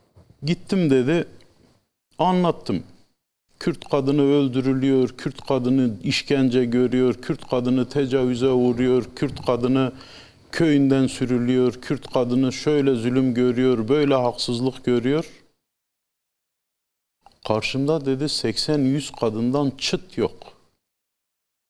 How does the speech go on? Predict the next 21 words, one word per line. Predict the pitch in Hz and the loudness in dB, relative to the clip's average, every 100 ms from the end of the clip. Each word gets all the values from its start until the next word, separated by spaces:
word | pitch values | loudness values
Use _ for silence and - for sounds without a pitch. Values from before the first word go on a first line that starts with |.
| - | -10
Ne | 101 113 151 | -4 0 2
yüzlerinde | 139 123 117 120 123 135 139 135 | 2 0 2 2 2 2 2 0
bir | 131 | -2
ifade | 123 - 123 131 | -2 0 0 2
var, | 127 123 117 - - _ - - - 113 | 2 2 0 -6 -20 _ -20 -20 -8 0
ne | 139 143 | 2 2
bir | 135 - 131 | 0 0 0
anlama | 123 123 135 135 | 2 2 2 0
çabası | - 127 117 113 - 127 | 0 0 0 0 0 2
var, | 120 120 | 2 0
hiç | 123 208 - | -2 -4 0
etki | 139 127 - 214 | 0 0 -4 0
yok," | 196 - 101 | 0 -2 -4
dedi. | 71 65 - _ _ _ _ _ _ _ _ _ _ _ _ _ _ | -4 -6 -16 _ _ _ _ _ _ _ _ _ _ _ _ _ _
"Oysa," | 143 165 185 165 | 0 2 2 2
dedi, | 160 131 135 | 0 2 2
"ben | 170 156 - _ - - | 2 -2 -6 _ -20 -6
yapılan | 95 107 - 131 160 160 | 2 2 2 2 2 2
zulümleri | 101 110 139 156 170 185 | 2 2 2 4 4 4
örneklendirerek | 135 123 127 113 131 123 127 151 160 139 | 4 4 2 2 2 4 4 2 2 0
anlatıyorum." | 107 92 87 - 76 - | 0 2 -2 -6 -8 -8